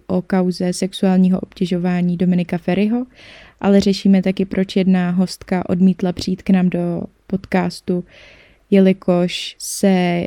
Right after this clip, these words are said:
jí nelíbilo, jakým způsobem se projevujeme jako feministky. Poučili jsme se z toho, nebo ne? To se dozvíš na hero hero tečka co lomeno vyhonit ďábla. Čus!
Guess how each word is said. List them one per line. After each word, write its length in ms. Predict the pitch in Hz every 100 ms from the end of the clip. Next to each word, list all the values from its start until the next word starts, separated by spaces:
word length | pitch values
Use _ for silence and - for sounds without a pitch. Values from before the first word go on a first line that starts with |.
| -
jí 100 | 196
nelíbilo, 520 | 190 175 180 180 180
jakým 280 | 175 175 185
způsobem 600 | - - 175 180 175 180
se 140 | 185
projevujeme 560 | - 180 175 175 175 175
jako 200 | 170 175
feministky. 720 | 185 175 170 170 - 190 175 - _ _ _ _ _ _
Poučili 520 | 196 190 196 196 202
jsme 220 | - 240
se 140 | 240 277
z 60 |
toho, 220 | - 269 285
nebo 240 | 302 226
ne? 120 | 190 196 _
To 120 | - 190
se 180 | 202
dozvíš 460 | 185 185 190 190 -
na 100 | 185
hero 320 | 185 185 185
hero 280 | 180 190 190
tečka 320 | 190 - 185 -
co 80 | 247
lomeno 540 | 269 233 190 185 185 -
vyhonit 340 | 175 175 180
ďábla. 400 | 190 180 175 180 _ _ _ - _ - _ _
Čus! 720 | - 269 294 269 254 254 -